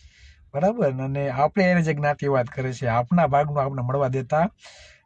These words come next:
નથી, આપણે યોગ્ય પ્રતિનિધિત્વ આપતા નથી. આ લોકો આપણા દુશ્મનો છે સમાજના એક પણ ભાઈ,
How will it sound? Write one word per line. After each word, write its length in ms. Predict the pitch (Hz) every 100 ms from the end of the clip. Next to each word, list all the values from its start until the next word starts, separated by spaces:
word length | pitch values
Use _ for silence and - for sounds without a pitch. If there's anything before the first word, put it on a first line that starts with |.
| - 120
નથી, 360 | 131 185 233 185
આપણે 260 | 143 147 143
યોગ્ય 300 | 143 143 135
પ્રતિનિધિત્વ 720 | - 156 247 233 214 214 214
આપતા 300 | 185 180 151
નથી. 440 | 135 123 131 120 - _ _ _
આ 160 | 147 170
લોકો 260 | 180 170
આપણા 200 | 160 151
દુશ્મનો 500 | 139 131 135 - 123
છે 140 | 117 120
સમાજના 480 | 113 135 139 139 131
એક 320 | 131 165 208
પણ 240 | - 151
ભાઈ, 240 | 110 104